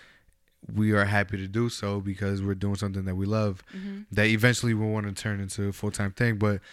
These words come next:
Speaker 1: if you guys are stuck at a job, bro, like, that shit's trash. I get it, but, um, it's perspective. You know,
Speaker 2: Mm-hmm.
Speaker 1: sometimes I sit there, I'm just like, "Damn."
Speaker 2: And at the same time, like, you're in charge of, you have control of your circumstance.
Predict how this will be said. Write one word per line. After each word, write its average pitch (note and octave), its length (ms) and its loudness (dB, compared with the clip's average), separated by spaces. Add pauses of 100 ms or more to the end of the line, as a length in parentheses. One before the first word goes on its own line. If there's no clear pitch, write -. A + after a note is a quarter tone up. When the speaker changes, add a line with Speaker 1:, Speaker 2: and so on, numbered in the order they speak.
(300)
Speaker 1:
if A2 160 0
you E3+ 80 4
guys D#3+ 200 4
are D3+ 60 0
stuck B2+ 300 -2
at B2+ 80 0
a A2 60 -2
job, G#2+ 340 2
bro, A2 180 4
like, F#2+ 320 -2
that G#2 180 0
shit's G#2 320 -2
trash. G2 480 0
I F#2 140 -2
get G2 380 0
it, A#2+ 180 0 (340)
but, F#2+ 220 2
um, F#2 460 -4 (960)
it's - 80 -20
perspective. G#2+ 680 -2 (360)
You F#3+ 80 -16
know, F#3+ 80 -10
Speaker 2:
Mm-hmm. G2+ 100 0
Speaker 1:
sometimes G#2 220 -4
I G#2+ 100 2
sit G#2+ 280 -4
there, G#2+ 280 2
I'm G2+ 100 -2
just F#2+ 140 -8
like, F2 240 -6
"Damn." F2 340 -6 (1040)
Speaker 2:
And G#3+ 240 -8
at G#3+ 160 -6
the B3 120 -8
same A#3 260 -10
time, G#3+ 220 -10
like, F3+ 280 -12
you're G3+ 260 -10
in G#3 140 -10
charge F3+ 400 -12
of, E3+ 200 -14 (600)
you F#3+ 180 -10
have A3+ 160 -8
control E3+ 460 -12
of D3 100 -18
your C#3+ 160 -16
circumstance. - 960 -20